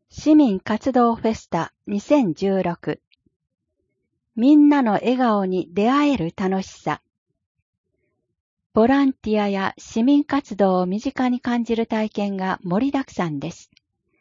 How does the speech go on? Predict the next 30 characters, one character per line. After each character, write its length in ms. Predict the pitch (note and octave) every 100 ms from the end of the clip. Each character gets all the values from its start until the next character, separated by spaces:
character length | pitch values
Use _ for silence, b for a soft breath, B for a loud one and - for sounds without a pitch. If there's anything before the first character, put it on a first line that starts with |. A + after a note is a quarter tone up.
| _ _ _ _ _
車 440 | - C4 D4 C#4+
椅 100 | A#3+
子 300 | A3+ - F3+ -
展 240 | - B3+ C#4+
示 180 | C4 -
体 220 | A#3 F#3
験、 300 | - D3+ - _ _ _ _ _ _ _ _ _
福 280 | - A3 -
祉 160 | C#4+ C4
車 240 | - C4
両 280 | A3+ F#3 F3
の 180 | E3+ -
乗 240 | E3+ A#3
車 220 | C4+ - B3+
体 240 | A3 E3
験、 260 | - C#3+ - _ _ _ _ _ _ _ _
水 380 | - A#3+ C#4
墨 260 | C4 C4 A#3+
画 160 | A3+ A3
で 240 | G#3 -
お 140 | - G#3+
絵 100 | C4
か 200 | - F3+
き、 240 | - - _ _ _ _ _ _ _ -
ベ 260 | G3 C#4
ー 60 | C4+
ゴ 120 | B3+
マ 220 | B3 A#3+ A3+
遊 240 | - F#3
び、 220 | E3+ D3+